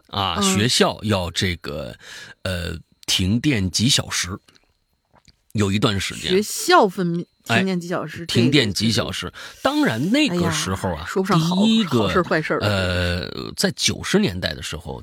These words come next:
Speaker 1: 第一个呢，
Speaker 2: 嗯。
Speaker 1: 那个时候用电呢，对于大家来说，最主要的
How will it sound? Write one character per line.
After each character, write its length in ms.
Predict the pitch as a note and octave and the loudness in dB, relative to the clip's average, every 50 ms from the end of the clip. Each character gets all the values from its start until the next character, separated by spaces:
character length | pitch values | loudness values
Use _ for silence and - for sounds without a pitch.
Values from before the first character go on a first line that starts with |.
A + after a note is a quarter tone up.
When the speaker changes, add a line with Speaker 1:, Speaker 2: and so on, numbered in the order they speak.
| - - | -8 -6
Speaker 1:
第 280 | D#3+ D#3+ C#3 C#3 E3+ | -4 -4 -2 0 0
一 100 | G#3 A3+ | 0 0
个 200 | F#3+ - G2+ - | 0 -2 -4 -6
呢， 100 | - - F#3 | -6 -6 -6
Speaker 2:
嗯。 220 | F#3 F#3 F#3 D#3+ | -4 -2 0 0
Speaker 1:
那 100 | G#3 G3 | 2 2
个 80 | C#3 B2 | 0 0
时 100 | - A#2+ | 0 0
候 140 | B2+ C#3+ | 0 0
用 340 | D3 D#3 F3+ A#3 G3 C3+ A2 G#2+ | 2 4 4 4 4 4 2 2
电 360 | - B3 C4 A3+ C3 E2+ - | 2 2 2 2 2 -2 -6
呢， 140 | - - - - - | -12 -14 -16 -10 -4
对 120 | - F#3 E3 | -2 0 0
于 100 | D#3+ F3 | 2 2
大 140 | - C#3+ B2+ | 2 2 2
家 140 | C#3+ C#3+ | 2 0
来 180 | C#3 G#2+ F#2 G#2+ | 0 0 -2 -2
说， 260 | - - A#2 A2+ - - - - - - | 0 0 0 0 0 -4 -8 -14 -12 -4
最 220 | - - C4 G3 - _ | 0 2 2 2 0 _
主 300 | - - G#2 E2+ C#2 B1+ | -4 -4 -4 -4 -2 -2
要 260 | F2+ C3+ F3 F3+ B2+ F#2 | 0 0 0 0 0 -2
的 200 | D2+ C2+ - | -6 -8 -12